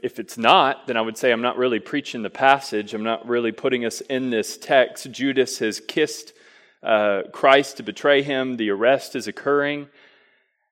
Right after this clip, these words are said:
Uh, and then what he says, what Christ says about the cup, um, is the height of that intensity and weightiness. Y'all know that, uh, Ecclesiastes talks about how there's a time for everything under the sun.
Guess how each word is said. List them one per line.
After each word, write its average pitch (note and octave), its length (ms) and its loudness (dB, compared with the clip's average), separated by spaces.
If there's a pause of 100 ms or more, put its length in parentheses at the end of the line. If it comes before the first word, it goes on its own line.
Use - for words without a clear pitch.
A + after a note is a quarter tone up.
Uh, F#2+ 300 0 (100)
and A#2 220 -4
then A2+ 220 -2
what B2+ 240 4
he B2+ 160 -4
says, A#2+ 500 2
what A#2+ 180 0
Christ B2 400 0
says A#2 220 -2
about A2 320 -2
the G#2+ 80 -8
cup, - 680 -2 (440)
um, F#2+ 680 -10 (760)
is - 220 -8
the G#2+ 100 -4
height G#2+ 460 -4
of G2 180 -10
that G2+ 280 -2
intensity G#2+ 800 -10
and F#2+ 140 -12
weightiness. G#2 840 -4 (800)
Y'all B2+ 240 0
know C#3 180 0
that, A2+ 260 2
uh, G2 380 0
Ecclesiastes A2+ 1040 0
talks - 340 -2
about G#2 300 2
how A#2 120 2
there's G#2+ 220 -4
a G#2 60 -8
time C3 360 -4
for A#2 180 -8
everything A#2 580 -2
under G2+ 220 -6
the F#2 120 -8
sun. E2 440 -14